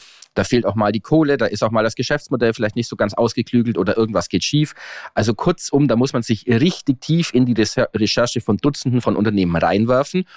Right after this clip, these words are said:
Oder man macht's halt wie ich, macht sich einen schlanken Fuß und kauft dann halt einen breit gestreuten E T F, kann das Risiko wegdiversifizieren. Aber natürlich, wenn man mit seinem Research den richtigen Nebenwert findet, ist natürlich die Performance anders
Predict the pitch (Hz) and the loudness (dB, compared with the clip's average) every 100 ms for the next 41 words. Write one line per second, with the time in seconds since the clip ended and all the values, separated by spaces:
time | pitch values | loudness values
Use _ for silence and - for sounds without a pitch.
0 | - - - 147 175 180 147 113 135 - | -20 -12 0 4 4 4 2 0 -2 -4
1 | 139 123 117 - 151 - 113 - 123 110 | -2 -2 0 0 0 0 -4 -2 -4 -2
2 | - 104 104 - 127 143 104 - 107 - | -2 -2 -4 -2 0 0 -2 -2 -2 -2
3 | 113 101 107 104 _ _ - 107 92 87 | -4 0 0 -2 _ _ -2 -2 0 0
4 | 113 - 117 - 107 - 117 92 - - | -2 -2 -8 -2 0 0 -2 -4 -2 -2
5 | 208 - - 117 110 - 123 113 92 117 | -2 -4 -8 -4 -2 0 -2 0 -2 -2
6 | - 135 127 139 143 127 143 127 - 110 | 0 0 0 -2 -6 -4 0 0 0 0
7 | 135 139 95 - 139 143 139 _ _ _ | 0 0 -2 0 2 2 -4 _ _ _
8 | - 113 123 113 - 101 101 123 160 127 | -2 2 2 0 0 0 0 0 0 -2
9 | 110 98 95 190 - 123 101 98 90 87 | -2 -2 0 0 0 0 2 2 2 0
10 | - 101 85 - 110 117 113 107 98 98 | 0 0 0 0 -2 0 2 0 0 -4
11 | - 104 101 - 107 120 135 | 0 0 0 -2 0 2 0